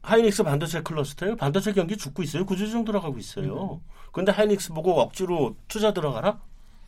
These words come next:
Speaker 1: 쉽지 않은 얘기거든요.
Speaker 2: 음.
Speaker 1: 한 이, 삼 년 어려울 겁니다. 반도체 경기.
Speaker 2: 음.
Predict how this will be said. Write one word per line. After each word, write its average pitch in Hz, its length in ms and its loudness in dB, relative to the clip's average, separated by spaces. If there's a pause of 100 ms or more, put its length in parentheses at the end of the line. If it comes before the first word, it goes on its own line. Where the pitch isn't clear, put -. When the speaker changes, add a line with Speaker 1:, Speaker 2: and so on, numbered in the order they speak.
(260)
Speaker 1:
쉽지 - 280 -4
않은 117 220 0
얘기거든요. 117 600 -2
Speaker 2:
음. 151 160 -14 (540)
Speaker 1:
한 202 160 4
이, 180 40 2
삼 196 180 6
년 240 160 2
어려울 151 260 2
겁니다. 202 240 2
반도체 98 380 -8
경기. 92 320 -8
Speaker 2:
음. 131 480 -8